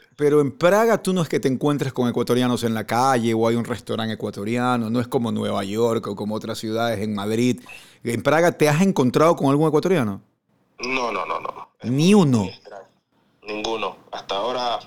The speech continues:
Speaker 2: por allí veo argentinos trabajando, pero no, no veo ecuatorianos, no hay ecuatorianos.
Speaker 1: Estamos hablando con Luis Arroyo, futbolista ecuatoriano que milita en el Viso Sina de la República Checa.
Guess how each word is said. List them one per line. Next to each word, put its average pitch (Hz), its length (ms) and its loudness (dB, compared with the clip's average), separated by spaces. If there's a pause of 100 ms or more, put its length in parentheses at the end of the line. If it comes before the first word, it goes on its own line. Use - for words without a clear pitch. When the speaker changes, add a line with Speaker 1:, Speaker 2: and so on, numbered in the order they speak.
(200)
Speaker 2:
por 98 160 -12
allí 113 320 -6
veo 113 460 -4
argentinos 107 1160 -8 (460)
trabajando, 104 680 -4
pero 90 280 -8
no, 98 200 -4
no 104 300 -6
veo 117 180 -4
ecuatorianos, 85 600 -12
no 120 140 -2
hay 117 140 0
ecuatorianos. 85 560 -8 (180)
Speaker 1:
Estamos - 260 -2
hablando 175 240 2
con 143 120 0
Luis 147 180 0
Arroyo, 151 400 4
futbolista 127 420 0
ecuatoriano 127 420 0
que 123 80 -4
milita 120 300 -2
en 127 80 -2
el 113 200 -4
Viso 175 380 0
Sina 131 720 -2
de 110 180 -4
la 110 140 -2
República 123 640 -4
Checa. 147 760 -2